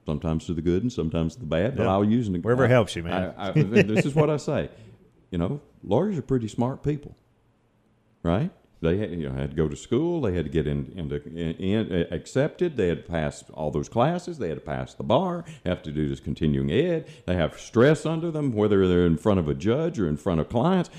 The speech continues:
Speaker 1: whatever. They're pretty smart people, but not all of 'em are able to retire.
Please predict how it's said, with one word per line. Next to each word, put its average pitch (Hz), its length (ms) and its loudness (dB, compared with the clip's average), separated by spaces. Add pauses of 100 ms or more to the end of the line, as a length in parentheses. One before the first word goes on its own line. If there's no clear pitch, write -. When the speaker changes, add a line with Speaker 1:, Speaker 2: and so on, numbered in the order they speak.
(120)
Speaker 1:
whatever. 143 540 8 (140)
They're 147 100 0
pretty 196 260 8
smart 156 420 0 (220)
people, 170 340 -2 (300)
but - 360 2 (300)
not 123 300 4
all 190 220 2
of 185 100 0
'em 139 80 0
are 131 100 2
able 139 240 0
to 117 80 0
retire. - 580 0